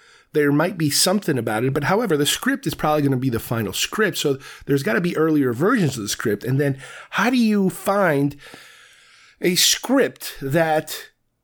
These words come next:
shows you what was deleted and what was added and what was, you know, omitted and this and that and the other? That's, that's a little, that's intensive work. I mean, when I,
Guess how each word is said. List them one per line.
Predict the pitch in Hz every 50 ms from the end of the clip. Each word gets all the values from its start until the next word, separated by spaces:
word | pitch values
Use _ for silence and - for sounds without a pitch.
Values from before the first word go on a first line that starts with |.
| _ _ -
shows | - - - - 240 262 262 220 165 143
you | 143 139 135
what | 123 127 147 180 180
was | 185 180 165 143
deleted | 135 147 143 180 202 202 202 170 147
and | 139 135 131
what | 147 151 156
was | 139 127 120 123
added | 143 175 185 185 190 180
and | 151 139 127 123
what | 135 131
was, | 123 123 113 104 95 -
you | 98 127 101
know, | 90 85 92 -
omitted | 104 120 151 202 214 202 202 196 165
and | 147 131
this | 139 156 - - -
and | 120
that | 143 139 139 135
and | 123 123
the | 143 180
other? | 202 190 156 123
That's, | 135 151 - -
that's | - 185 202 -
a | 277 262
little, | 262 247 220 208 180 143
that's | 139 180 - -
intensive | 277 247 - - 202 190 - - 156 127 117 139
work. | 196 202 135 - -
I | 131
mean, | 131 131 127
when | 139 160
I, | 196 240 247 -